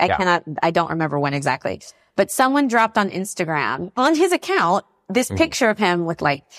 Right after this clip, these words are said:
Speaker 1: he's sitting on a couch, he's sitting back, like, relaxed, open, and he's got his white button-down shirt open with all this chest hair coming out.
Speaker 2: A lot.
Speaker 1: We're just like,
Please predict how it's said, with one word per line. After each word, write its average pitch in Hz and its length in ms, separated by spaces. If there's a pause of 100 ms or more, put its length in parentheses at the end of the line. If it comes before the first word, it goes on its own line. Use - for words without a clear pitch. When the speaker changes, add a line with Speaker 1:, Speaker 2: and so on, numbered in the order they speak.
(100)
Speaker 1:
he's 170 140
sitting 175 220
on 160 80
a 175 60
couch, 262 560
he's 180 120
sitting 151 320
back, 220 440
like, 156 200
relaxed, 196 540
open, 180 320
and 175 100
he's 185 140
got 180 180
his 175 200
white 196 360
button-down 196 380
shirt 202 300
open 156 340
with 165 180
all 208 160
this 233 220
chest - 600
hair 156 220
coming 151 320
out. 127 280
Speaker 2:
A 123 40
lot. 123 380 (460)
Speaker 1:
We're 269 80
just 269 200
like, 233 240